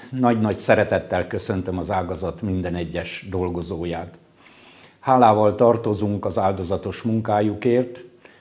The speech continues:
függetlenül attól, hogy a szakma melyik területén dolgoznak,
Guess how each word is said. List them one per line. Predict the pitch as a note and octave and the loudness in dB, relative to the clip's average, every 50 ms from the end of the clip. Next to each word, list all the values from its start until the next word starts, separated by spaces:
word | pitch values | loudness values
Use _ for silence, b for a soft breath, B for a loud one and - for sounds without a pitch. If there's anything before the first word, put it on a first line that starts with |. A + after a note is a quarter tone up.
| b b | b b
függetlenül | - D3 C3+ B2+ A#2 - B2+ A#2 A2+ A2 G#2+ A2+ | -2 2 6 6 6 6 6 4 4 6 8 8
attól, | A2+ A2+ - - B2 A2 G#2+ G#2+ G2 | 8 6 6 4 4 6 6 6 6
hogy | A2 A2 G#2 G#2 - | 4 2 0 0 0
a | G#2 G2+ | -4 -4
szakma | - - A#2 G2+ - G#2+ G2+ F#2+ | -2 0 0 0 0 -2 -4 -2
melyik | G2 G2 F#2+ F#2+ F#2+ F#2 F2 - - - - _ | 0 0 0 0 0 -2 -6 -10 -18 -20 -14 _
területén | - - F2 F#2 F2+ F2 F2 E2+ - F2+ F2+ F2+ | -4 -4 -2 -2 -2 -2 -2 -4 -4 -6 -4 0
dolgoznak, | G2+ G#2+ A2 G#2+ G#2 G#2+ F2+ - G#2 G#2+ G#2 G2+ - | 2 2 2 2 2 -2 -4 -2 -2 -2 -2 -2 -4